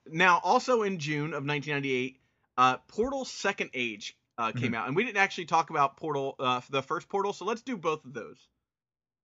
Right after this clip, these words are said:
Speaker 2: All right, so for first Portal, let me pull back my list and see what I brought up for Portal. Uh, so first Portal, I actually, uh, chose a card called Deja Vu.
Speaker 1: Ooh.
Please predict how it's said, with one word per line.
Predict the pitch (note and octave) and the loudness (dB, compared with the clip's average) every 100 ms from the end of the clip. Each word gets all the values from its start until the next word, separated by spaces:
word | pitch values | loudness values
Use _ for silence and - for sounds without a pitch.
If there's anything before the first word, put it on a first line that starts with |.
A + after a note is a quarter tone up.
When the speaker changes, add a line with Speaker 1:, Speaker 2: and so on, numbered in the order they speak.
| _ _ _ _ _ - | _ _ _ _ _ 6
Speaker 2:
All | D3 | 8
right, | A2+ | 8
so | - C#3+ C3 | 8 6 6
for | C#3+ C#3 C3+ B2+ - - - | 4 4 4 2 -2 -20 2
first | F#3 F#3+ - - | 4 4 2 2
Portal, | C#3 B2+ B2 A#2+ | 6 8 8 6
let | A#2 | 4
me | A2+ A2+ G#2+ - | 4 4 2 -2
pull | - A2 | 2 6
back | G#2+ G2+ | 6 4
my | G2+ G2+ | 2 2
list | G2 F#2+ G2 | 2 0 -4
and | F#2+ | -2
see | G#2 | 2
what | F#2+ F#2 | 4 4
I | F#2 | 2
brought | F2+ F#2 F2+ | 2 2 2
up | - | -2
for | G#2+ - _ | -8 -10 _
Portal. | - F#2+ F2 E2 F#2 _ _ _ _ _ _ _ - | 2 2 4 0 -2 _ _ _ _ _ _ _ 6
Uh, | A#2+ A#2 A#2 | 8 10 10
so | - C#3 | 10 6
first | - G3+ G3+ - | 10 8 8 8
Portal, | F#3+ E3+ D3+ | 8 8 10
I | E3 | 8
actually, | F#3 - F#3 - - - | 8 4 -2 -4 -12 6
uh, | C#3 B2 | 8 8
chose | E3 D3+ | 8 6
a | C3+ | 6
card | D3 C3+ | 4 6
called | B2 G2 | 4 4
Deja | B2+ B2+ A2+ | 4 6 6
Vu. | G2+ A#2+ G3+ _ _ _ _ - | 8 6 6 _ _ _ _ -10
Speaker 1:
Ooh. | B2+ C#4 | -10 -10